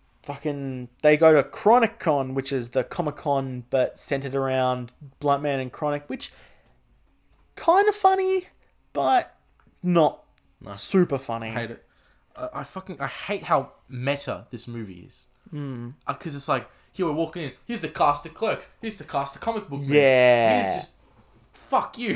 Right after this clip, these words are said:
Speaker 2: <laughs>
Speaker 1: The, see, that's, that's the one thing I really, the, the Loki thing, which we'll talk about in a moment.
Speaker 2: Oh my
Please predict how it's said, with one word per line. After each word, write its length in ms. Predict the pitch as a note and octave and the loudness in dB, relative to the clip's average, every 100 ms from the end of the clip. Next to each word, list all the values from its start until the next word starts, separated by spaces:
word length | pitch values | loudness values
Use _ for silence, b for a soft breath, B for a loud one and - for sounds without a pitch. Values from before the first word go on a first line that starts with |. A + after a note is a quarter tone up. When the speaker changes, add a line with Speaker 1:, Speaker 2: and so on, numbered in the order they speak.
| - | -6
Speaker 2:
<laughs> 80 | - | -4
Speaker 1:
The, 520 | F3+ - E3+ D#3+ C#3+ - | -4 2 6 6 4 -2
see, 200 | - F#3+ | 2 6
that's, 320 | E3 F3 - | 8 8 6
that's 220 | E3 F3+ | 4 4
the 80 | G3 | 2
one 140 | F#3 | 2
thing 140 | F#3 G3+ | 0 0
I 60 | |
really, 680 | D3+ C3 C#3+ C#3+ C#3+ C3+ C#3 - - | 0 0 -4 -2 0 -2 -6 -16 2
the, 320 | E3 D#3 D#3 C#3+ | 6 8 6 6
the 120 | D3 | 2
Loki 720 | C3 C3+ D3+ - A3 B3+ D4 b b _ | 4 4 2 -2 -4 -4 -8 b b _
thing, 240 | - G3 A#3 | 0 0 2
which 160 | F#3 | 0
we'll 60 | C#3+ | 0
talk 160 | D3 C3+ | 0 4
about 140 | C3 | 2
in 40 | B2+ | 2
a 20 | |
moment. 360 | B2 B2 G3 - | -2 -4 -6 -10
Speaker 2:
Oh 40 | |
my 40 | - | -18